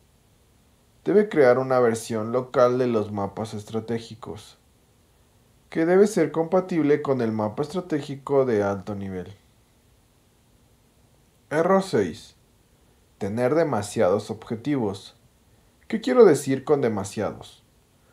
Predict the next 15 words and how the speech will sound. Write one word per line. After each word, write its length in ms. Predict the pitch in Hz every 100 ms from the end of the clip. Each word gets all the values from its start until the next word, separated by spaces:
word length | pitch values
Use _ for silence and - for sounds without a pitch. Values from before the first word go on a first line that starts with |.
| _ _ -
Ok, 240 | 160 143 120
si 160 | 113 143
veo 220 | 202 233
que 160 | 196 127
hay 220 | 131 135
tres, 520 | 139 113 101 - - -
cuatro 380 | 120 110 - 135
objetivos 680 | - 110 - 117 104 98 78
en 180 | 101
cada 340 | 92 95 117 117
perspectiva, 840 | 139 - 170 165 196 170 147 -
está 260 | 156 - 196
bien 240 | 190 180
para 180 | 165 117
mí. 200 | 104 82